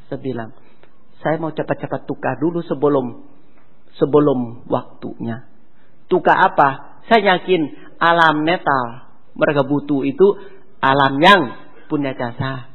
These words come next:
Jasa itu apa? Alam yang tidak berbuat jahat. Alam yang banyak-banyak berbuat baik.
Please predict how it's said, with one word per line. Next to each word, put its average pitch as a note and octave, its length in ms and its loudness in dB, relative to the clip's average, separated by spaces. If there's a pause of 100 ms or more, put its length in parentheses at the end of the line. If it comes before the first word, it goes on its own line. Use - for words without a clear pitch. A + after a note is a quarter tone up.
(720)
Jasa F3+ 400 8
itu F#3 160 4
apa? F3+ 200 10 (840)
Alam E3 320 6
yang D#3 240 2
tidak E3 320 4 (400)
berbuat C#3+ 400 -4
jahat. B2 480 -4 (480)
Alam F3 400 6
yang D#3 160 2
banyak-banyak C#3 640 2
berbuat B2 480 -4
baik. G#2+ 320 -4